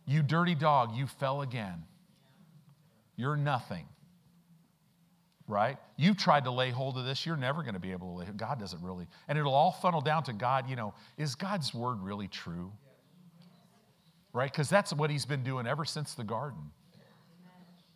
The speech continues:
See, we don't work for salvation. We work out salvation. I'm not saved by my works, but because I'm saved, now I work out. What do I work out? What he's working in.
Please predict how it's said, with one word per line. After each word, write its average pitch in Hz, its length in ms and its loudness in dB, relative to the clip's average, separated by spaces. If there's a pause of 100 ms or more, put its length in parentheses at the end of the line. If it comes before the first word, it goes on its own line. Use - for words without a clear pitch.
(220)
See, 202 260 4
we 196 220 8
don't 208 360 6
work 170 320 6
for 160 340 0
salvation. 127 840 2 (1300)
We 175 200 2
work 156 420 0
out 175 380 0
salvation. 95 720 -6 (300)
I'm 240 180 6
not 196 260 2
saved 196 640 0
by 117 200 4
my 110 220 -2
works, 110 480 -4
but 131 200 -4
because 156 420 -4
I'm 127 200 -2
saved, 135 720 -2 (300)
now 160 560 8
I 131 240 4
work 135 420 2
out. 165 380 4
What 170 160 0
do 220 120 0
I 208 120 4
work 190 260 -2
out? 208 300 2 (160)
What 135 180 2
he's 254 320 -6
working 110 420 -2
in. 85 180 -6